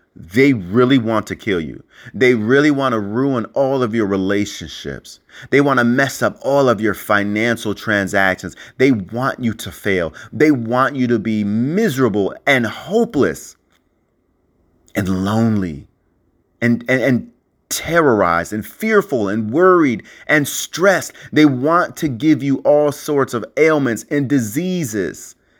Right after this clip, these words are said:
and pains and aches in your body. See, the world will, the scientists, the, the scientists and the doctors, they have all different names for these things, but I'm telling you,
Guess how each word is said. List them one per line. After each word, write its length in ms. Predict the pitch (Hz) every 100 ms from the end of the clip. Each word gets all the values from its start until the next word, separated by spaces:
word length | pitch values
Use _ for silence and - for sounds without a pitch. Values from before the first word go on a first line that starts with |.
| _
and 220 | 135 120
pains 480 | - 165 160 143 113
and 180 | 107 104
aches 320 | 170 180 151 139
in 160 | 123
your 120 | 117
body. 440 | 104 123 120 101 85 - -
See, 160 | -
the 120 | 165 151
world 380 | 135 175 175
will, 180 | 143 131 -
the 120 | 131
scientists, 800 | 131 - 156 160 156 156 156 151 - _ -
the, 200 | 104 139
the 160 | 127
scientists 680 | - 143 143 143 151 143 139
and 100 | 113
the 40 |
doctors, 460 | 104 117 123 131 113 - -
they 100 | 151
have 160 | 156 -
all 240 | 147 147
different 320 | 139 139 131
names 360 | 127 143 160 151
for 120 | 139
these 160 | 123 120
things, 220 | 123 101
but 140 | 110
I'm 120 | 113 107
telling 400 | - 147 143 101
you, 220 | 80